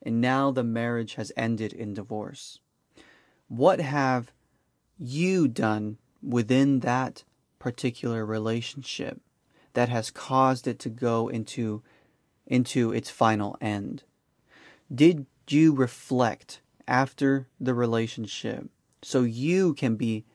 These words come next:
a better person? This is the type of reflection that is very important considering we are social creatures. We need one another,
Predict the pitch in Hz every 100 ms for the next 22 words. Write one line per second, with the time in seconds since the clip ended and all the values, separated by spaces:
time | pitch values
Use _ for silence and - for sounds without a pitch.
0 | - 113 107 113 107 104 - - 113 -
1 | 107 - 139 _ _ _ _ _ - -
2 | - 123 120 175 185 160 147 - 147 139
3 | 139 120 107 127 120 - - 104 123 _
4 | _ _ _ - 123 113 107 - _ _
5 | 160 120 123 151 160 143 113 101 - 110
6 | 104 101 98 - 113 - 117 117 110 113
7 | 120 113 110 107 104 - - _ - -
8 | 135 123 120 113 - 104 - 117 - -
9 | - - 123 120 117 143 160 151 110 -
10 | 135 107 104 98 98 101 107